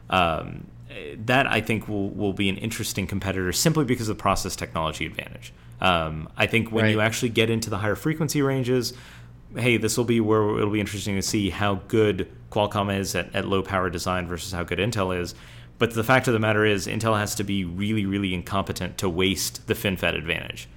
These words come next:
Speaker 1: right? You don't just get a hundred millivolts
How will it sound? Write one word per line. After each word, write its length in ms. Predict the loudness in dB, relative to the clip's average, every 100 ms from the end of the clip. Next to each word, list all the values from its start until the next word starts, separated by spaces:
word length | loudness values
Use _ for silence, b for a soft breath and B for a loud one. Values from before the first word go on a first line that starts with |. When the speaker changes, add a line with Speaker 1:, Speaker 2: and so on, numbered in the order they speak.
| B 0
Speaker 1:
right? 180 | 2
You 140 | 4 4
don't 160 | 4
just 240 | 4 0 4
get 300 | 2 2 -2
a 80 | -2
hundred 240 | 0 0
millivolts 680 | 0 0 0 -2 -2 -4